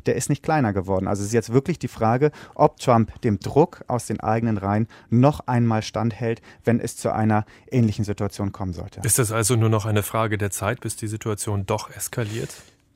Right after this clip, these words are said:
Speaker 1: Naja, sie kann auf jeden Fall jederzeit eskalieren. Es gibt aber auf der anderen Seite auch kleine Zeichen heute,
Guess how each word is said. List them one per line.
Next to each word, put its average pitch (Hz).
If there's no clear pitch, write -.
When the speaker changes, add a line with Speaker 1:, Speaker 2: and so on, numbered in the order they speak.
Speaker 1:
Naja, 127
sie 98
kann 202
auf -
jeden 113
Fall 98
jederzeit 98
eskalieren. 107
Es -
gibt -
aber 131
auf -
der -
anderen 127
Seite 131
auch 160
kleine 170
Zeichen 165
heute, 113